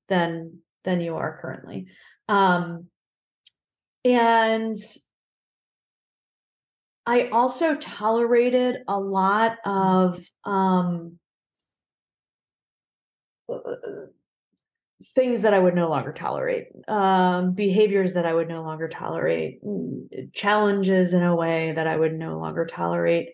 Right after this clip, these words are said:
And, and quite honestly, I think, you know, um, things that I should not have tolerated, uh, in terms <laughs> of this person's philosophy on big life things.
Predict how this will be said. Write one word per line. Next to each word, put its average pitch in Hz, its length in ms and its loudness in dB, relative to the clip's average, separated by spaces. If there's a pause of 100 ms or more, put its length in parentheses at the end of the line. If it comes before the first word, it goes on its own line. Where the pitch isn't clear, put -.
And, 202 320 0
and 202 160 -2
quite 262 220 2
honestly, 247 440 0
I 165 100 -2
think, 160 300 -8 (580)
you 196 140 2
know, 170 440 0
um, 165 560 -6 (1120)
things 240 280 -2
that 202 120 4
I 185 120 4
should 175 260 0
not 170 400 0
have 160 240 -6
tolerated, 175 1200 2
uh, 180 480 0
in 190 160 2
terms 180 340 2
<laughs> 185 320 -2
of 226 180 -2
this - 200 0
person's - 480 -6
philosophy 190 760 0
on 165 360 -2 (460)
big 196 220 2
life 175 480 0
things. 147 520 -8